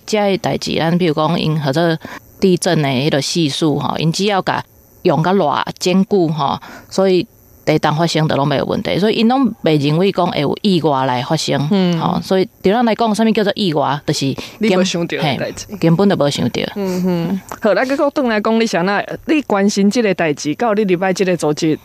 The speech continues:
Speaker 2: 食头路，有若是两回事嘛？你谁人会入来咧？
Speaker 1: 嗯，就是因为迄个日本的代志发生了啊，我就有一个感觉，就是不管咱去甲对佚佗吼，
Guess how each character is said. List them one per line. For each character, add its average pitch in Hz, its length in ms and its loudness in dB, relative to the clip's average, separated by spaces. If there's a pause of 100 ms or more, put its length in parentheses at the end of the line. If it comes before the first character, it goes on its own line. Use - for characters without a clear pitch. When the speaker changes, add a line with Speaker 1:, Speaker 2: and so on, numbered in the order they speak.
(240)
Speaker 2:
食 143 160 2
头 156 160 0
路， 160 200 2
有 165 80 2
若 165 140 0
是 151 220 -2
两 156 160 -2
回 151 120 2
事 156 120 -2
嘛？ 156 180 0
你 226 80 2
谁 175 140 0
人 170 60 2
会 175 140 0
入 104 160 -2
来 - 180 -2
咧？ - 140 -8 (560)
Speaker 1:
嗯， 170 280 4
就 175 80 2
是 185 160 2
因 214 140 4
为 196 120 4
迄 233 120 2
个 220 120 2
日 196 280 -6
本 226 120 2
的 165 120 2
代 135 160 0
志 131 160 -6
发 175 120 -2
生 170 240 0
了 160 160 0
啊， 127 400 -2 (120)
我 202 100 2
就 185 100 0
有 156 60 2
一 - 20 -2
个 127 200 -2
感 156 220 0
觉， 143 120 0
就 - 80 -2
是 - 240 -6 (540)
不 - 80 2
管 226 220 2
咱 220 140 4
去 220 80 6
甲 202 160 0
对 151 300 0
佚 190 140 -2
佗 110 220 -2
吼， - 380 -4